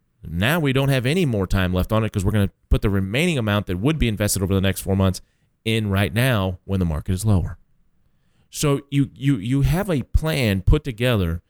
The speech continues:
that makes sense, that is customized to you, using your risk tolerance, using your time horizon, using all of these tools that we have available for you,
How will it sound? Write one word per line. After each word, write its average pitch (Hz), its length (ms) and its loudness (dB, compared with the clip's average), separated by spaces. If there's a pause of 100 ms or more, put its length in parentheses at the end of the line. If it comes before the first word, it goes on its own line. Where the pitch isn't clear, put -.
(360)
that 110 120 -2
makes 131 280 -2
sense, 147 340 0
that 110 140 0
is 101 140 0
customized 123 600 0
to 104 100 -12
you, 95 420 0 (320)
using 156 340 0
your 151 140 0
risk 170 320 0
tolerance, 90 600 0 (160)
using 160 320 2
your 143 80 2
time 170 380 0
horizon, 92 640 0 (420)
using 156 540 0
all 165 200 2
of 170 80 -2
these 151 180 0
tools 170 400 0
that 87 120 -2
we 123 140 0
have 135 180 0
available 113 400 0
for 87 240 0
you, 87 240 2